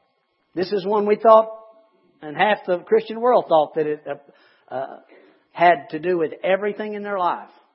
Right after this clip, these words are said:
And that's why many denominational people still credit God with every horrible thing that happens. "Well, God had a reason. Well, God must have had a reason to let this happen."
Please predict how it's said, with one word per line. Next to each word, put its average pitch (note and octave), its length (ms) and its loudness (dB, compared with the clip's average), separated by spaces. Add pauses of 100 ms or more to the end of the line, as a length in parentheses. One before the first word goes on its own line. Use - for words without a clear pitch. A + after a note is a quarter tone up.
(420)
And A#2+ 120 -14
that's D#3 220 -8
why D#3+ 240 -6
many E3 380 -8
denominational F3 800 -6
people F#3 360 -8 (120)
still F3 240 -6
credit F3+ 440 -8
God F3 360 -2 (340)
with C#3 140 -10
every E3+ 340 0
horrible F#3 480 -2
thing G3 240 -10
that F#3 100 -8
happens. - 380 -10 (1300)
"Well, F#3+ 380 6
God G#3 320 4
had A#3 200 4
a A#3+ 60 -2
reason. A3+ 440 -2 (840)
Well, F#3+ 340 6
God A3 240 4
must A3+ 200 -2
have G#3+ 80 -2
had C4 140 0
a C4+ 40 -2
reason C4+ 320 -2
to D#3+ 100 -2
let D#3+ 220 -4
this D#3 160 -6
happen." D#3 360 -4